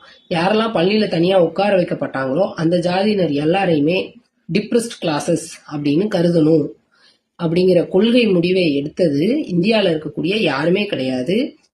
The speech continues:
மக்கள் தொகை கணக்கெடுப்பு அதிகாரியா இருந்த ஜே ஹெச் ஹட்டன் அப்படிங்கிற, அஹ், பிரிட்டிஷ் தான் ஆயிரத்தி தொள்ளாயிரத்தி முப்பத்தொன்னுல அந்த முடிவு எடுக்கிறார்.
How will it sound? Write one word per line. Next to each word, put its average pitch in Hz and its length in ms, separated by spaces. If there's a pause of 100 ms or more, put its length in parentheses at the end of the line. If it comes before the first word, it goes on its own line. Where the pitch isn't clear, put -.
(560)
மக்கள் 247 400
தொகை 196 240
கணக்கெடுப்பு 175 540
அதிகாரியா 175 560
இருந்த 151 260
ஜே 180 260
ஹெச் 185 260 (100)
ஹட்டன் 165 500
அப்படிங்கிற, 147 600 (520)
அஹ், 135 420
பிரிட்டிஷ் 170 440
தான் 160 220
ஆயிரத்தி 170 320
தொள்ளாயிரத்தி 151 280
முப்பத்தொன்னுல 147 480
அந்த 196 200
முடிவு 143 280
எடுக்கிறார். 127 360